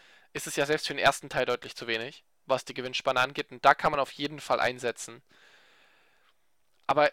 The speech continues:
also ich kenne mich mit polnischem Urheberrecht leider echt nicht so gut aus.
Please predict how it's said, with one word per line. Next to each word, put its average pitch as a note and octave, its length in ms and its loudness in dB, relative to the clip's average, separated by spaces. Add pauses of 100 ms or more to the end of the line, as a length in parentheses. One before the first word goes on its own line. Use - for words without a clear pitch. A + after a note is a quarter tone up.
also D3+ 160 2
ich - 200 -10
kenne F3+ 180 0
mich D#3 160 -6
mit - 160 -14
polnischem - 560 4
Urheberrecht C#3 720 0
leider C3+ 320 2
echt - 260 -4
nicht D3+ 180 -10
so C#3+ 140 -2
gut C#3+ 220 -8
aus. D#3 380 2